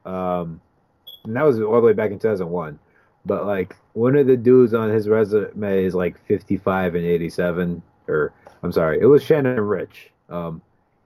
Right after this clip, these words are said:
he is fifty-five and eighty-two. Um, you know.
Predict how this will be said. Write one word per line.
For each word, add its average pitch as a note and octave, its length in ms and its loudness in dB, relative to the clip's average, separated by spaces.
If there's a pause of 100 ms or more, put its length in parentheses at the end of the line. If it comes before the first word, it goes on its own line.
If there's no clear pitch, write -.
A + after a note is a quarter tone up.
he A2+ 240 0
is G#2 280 0
fifty-five A2 680 -6
and F#2+ 120 -8
eighty-two. D3 720 0 (920)
Um, F2 480 -4 (1800)
you A2 160 0
know. D2+ 280 -4